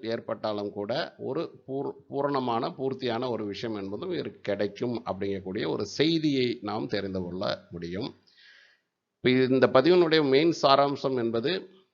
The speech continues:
இந்த ஆறு நிலைகளை எப்பவுமே ஆறையுமே நான் பார்த்துட்டு இருக்கணுமா அப்படின்னா கண்டிப்பா கிடையாதுங்க. இன்னொன்னு சாத்தியம் கிடையாது. ரெண்டு விஷயம் நல்லா தெரிஞ்சுங்க. கேள்வி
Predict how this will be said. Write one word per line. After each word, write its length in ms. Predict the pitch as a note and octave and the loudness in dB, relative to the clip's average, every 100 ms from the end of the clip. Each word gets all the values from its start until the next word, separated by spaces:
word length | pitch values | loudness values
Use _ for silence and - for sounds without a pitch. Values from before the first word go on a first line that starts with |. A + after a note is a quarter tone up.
| _ - | _ 0
இந்த 100 | A2+ | 4
ஆறு 240 | A2+ C3+ D#3 | 8 8 6
நிலைகளை 680 | D3 D#3 D3+ D3 C3+ F#2+ F#2+ | 2 2 2 2 0 -2 -4
எப்பவுமே 460 | A2 A#2 D#3 D#3 E3 D#3 B2 | -4 -2 -2 0 0 2 4
ஆறையுமே 340 | C#3 C#3+ C#3+ | 4 2 0
நான் 200 | D3+ C3 | 0 2
பார்த்துட்டு 300 | A#2+ A#2 A2+ | 2 0 -4
இருக்கணுமா 300 | A2 A2+ A2 G#2+ | -6 -4 -2 -4
அப்படின்னா 280 | G2 G#2 - | -4 -6 -6
கண்டிப்பா 460 | - C3 C#3 C3+ D3 | -4 -4 -4 -4 -2
கிடையாதுங்க. 560 | A#2+ A#2+ A#2+ A2 A#2 D#3+ F#3 - | -2 0 0 0 -2 -4 -6 -8
இன்னொன்னு 440 | A#2 D3+ D#3 C#3+ | -4 0 0 0
சாத்தியம் 500 | - A2+ A2+ A2+ A#2 | -2 -2 0 -2 -2
கிடையாது. 360 | G2 F#2+ F2+ E2 | -4 -4 -6 -6
ரெண்டு 220 | A2 B2 | -6 -4
விஷயம் 260 | C3 D3+ C3 | -4 -4 -4
நல்லா 160 | A2 | -2
தெரிஞ்சுங்க. 500 | G#2+ G2+ G2 F#2+ G2 C3+ - - _ _ _ _ _ - | -2 -4 -6 -6 -6 -8 -10 -16 _ _ _ _ _ 6
கேள்வி 440 | F#3 G#3+ G3+ | 8 8 4